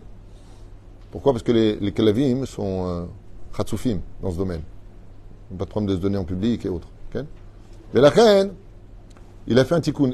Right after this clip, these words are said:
et au chien, <laughs> et à la femme. Et Chazra Betchouva Shlema, il a fait un tikkun, la Rizal.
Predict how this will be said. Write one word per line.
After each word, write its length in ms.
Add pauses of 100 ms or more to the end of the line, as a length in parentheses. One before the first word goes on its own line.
et 80
au 80
chien, 260 (300)
<laughs> 300
et 40
à 40
la 100
femme. 220 (580)
Et 140
Chazra 420
Betchouva 460
Shlema, 240
il 80
a 40
fait 120
un 40
tikkun, 260
la 120
Rizal. 460